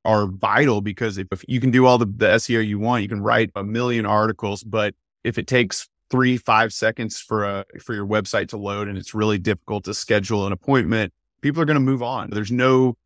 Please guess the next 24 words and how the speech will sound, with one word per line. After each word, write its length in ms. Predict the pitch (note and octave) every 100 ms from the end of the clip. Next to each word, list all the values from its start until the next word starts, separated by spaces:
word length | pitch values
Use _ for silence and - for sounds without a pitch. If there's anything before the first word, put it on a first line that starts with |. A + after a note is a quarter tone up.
| _ _
no 180 | - C3
real 440 | C3+ B2+ C3 A#2+ G#2
loyalty 880 | A2+ A#2+ A2+ G2+ - G#2 G2+ G2 - _ _
when 200 | G2+ G2+
someone's 360 | - A2+ G#2 F#2
out 320 | - G#2 -
there 220 | G2+ G2
searching 640 | - - A2 - G#2+ G2+ F#2
Google 540 | A2+ A2 G2+ F#2+ G2+
and 140 | G2
looking 240 | G#2 G2+ G#2
for, 420 | G#2+ G2+ G2+ G2 _
for 160 | A2
an 60 | G2
attorney. 500 | F#2+ A#2+ C#3+ - -
It's 240 | - -
just, 320 | - G#2 -
they 120 | G#2 A2
want 220 | A#2 -
somebody 240 | A#2+ A2+
who 80 | G#2+
can 160 | G#2+ G2
solve 340 | - G#2+ G#2
their, 340 | A2 G#2 G2+